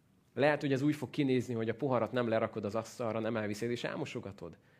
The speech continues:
Lehet, ez lesz az első nagy lépés. Vagy hogy az oknit nem ledobod, hanem elviszed a szennyes kosárba. Lehet, hogy nagyon mélyről fogsz indulni ebben. De lehet, hogy ez fog megnyitni a szemedet, hogy Uram, mit tudok még tenni?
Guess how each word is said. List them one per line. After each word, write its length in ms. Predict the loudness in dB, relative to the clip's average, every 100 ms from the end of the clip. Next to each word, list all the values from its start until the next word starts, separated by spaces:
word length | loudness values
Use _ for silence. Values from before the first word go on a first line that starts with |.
| -4
Lehet, 280 | -2 0
ez 140 | 0 0
lesz 140 | -2
az 100 | 0
első 280 | 0 0 -2
nagy 180 | -4 -2
lépés. 340 | -4 -4 -4
Vagy 120 | 0
hogy 120 | 2 2
az 120 | 2
oknit 240 | 2 2
nem 160 | 2 4
ledobod, 480 | 4 4 2 0 -2 -18 -20 -20 _
hanem 200 | -2 2
elviszed 380 | 4 4 2 -4
a 40 |
szennyes 440 | -2 0 2 2 -2
kosárba. 580 | -8 -8 -8 -8 -10 -14 -20 _ _ _ _ _ _ 2
Lehet, 240 | 2 4
hogy 100 | 4
nagyon 220 | 6 6
mélyről 320 | 6 4 2
fogsz 260 | 0 -4 -6
indulni 420 | -4 -2 0 2
ebben. 420 | 2 0 -4 -8 -12 -20 -20 _ 0
De 180 | 6
lehet, 220 | 8 6 4
hogy 140 | 4
ez 120 | 2
fog 260 | 2 4 6
megnyitni 500 | 6 6 2 2 0
a 60 |
szemedet, 480 | -2 0 2 2 0
hogy 120 | -2
Uram, 200 | 0 2
mit 180 | 2 -2
tudok 280 | -2 -2 -2
még 200 | -2 -4
tenni? 340 | -6 -6 -6